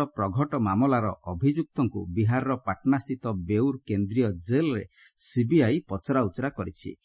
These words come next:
ଏହି ମାମଲାରେ ଆଜି ଦ୍ୱିତୀୟ ଦିନ ପାଇଁ ସିବିଆଇ ପକ୍ଷରୁ ଅଭିଯୁକ୍ତମାନଙ୍କୁ ପୁଣି ଥରେ ଜେରା କରାଯାଇଛି। ବିହାର ଏବଂ ଝାଡ଼ଖଣ୍ଡରୁ ଏହି ମାମଲାରେ ଏପର୍ଯ୍ୟନ୍ତ ସିବିଆଇ ପାଞ୍ଚ ଜଣ ଅଭିଯୁକ୍ତଙ୍କୁ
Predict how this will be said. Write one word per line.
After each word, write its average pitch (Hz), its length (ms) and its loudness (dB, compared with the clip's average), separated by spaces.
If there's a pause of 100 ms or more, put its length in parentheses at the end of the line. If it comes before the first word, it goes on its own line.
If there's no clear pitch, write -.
(200)
ଏହି 120 200 6
ମାମଲାରେ 123 520 6 (120)
ଆଜି 107 240 0
ଦ୍ୱିତୀୟ 107 480 -2
ଦିନ 135 240 2
ପାଇଁ 123 240 -2
ସିବିଆଇ 139 520 2
ପକ୍ଷରୁ 117 400 -6 (100)
ଅଭିଯୁକ୍ତମାନଙ୍କୁ 123 880 -2 (160)
ପୁଣି 120 220 2
ଥରେ 127 260 -8
ଜେରା 107 280 -4
କରାଯାଇଛି। 90 600 -10 (540)
ବିହାର 147 440 8
ଏବଂ 170 200 4 (100)
ଝାଡ଼ଖଣ୍ଡରୁ 123 640 2 (120)
ଏହି 127 180 6
ମାମଲାରେ 117 480 4 (100)
ଏପର୍ଯ୍ୟନ୍ତ 120 640 -2 (120)
ସିବିଆଇ 120 460 0 (140)
ପାଞ୍ଚ 101 280 -2 (100)
ଜଣ 139 220 2
ଅଭିଯୁକ୍ତଙ୍କୁ 127 680 -4